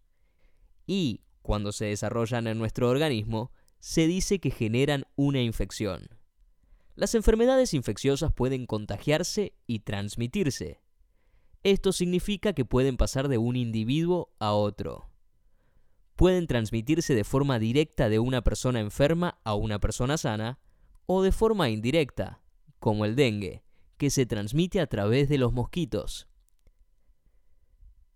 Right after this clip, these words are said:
También existen enfermedades no infecciosas, producidas por agentes del entorno que no son microbios.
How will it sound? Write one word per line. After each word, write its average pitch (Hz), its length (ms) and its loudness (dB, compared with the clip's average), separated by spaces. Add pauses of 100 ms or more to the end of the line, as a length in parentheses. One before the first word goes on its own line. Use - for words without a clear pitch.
También 185 320 0
existen 196 400 -2
enfermedades 117 640 -2
no 110 160 -4
infecciosas, 107 840 -4 (280)
producidas 160 560 2
por 120 160 -2
agentes 165 420 -4
del 113 140 -4
entorno 160 480 -4
que 127 120 -4
no 156 220 -6
son 208 320 -4
microbios. 123 720 -2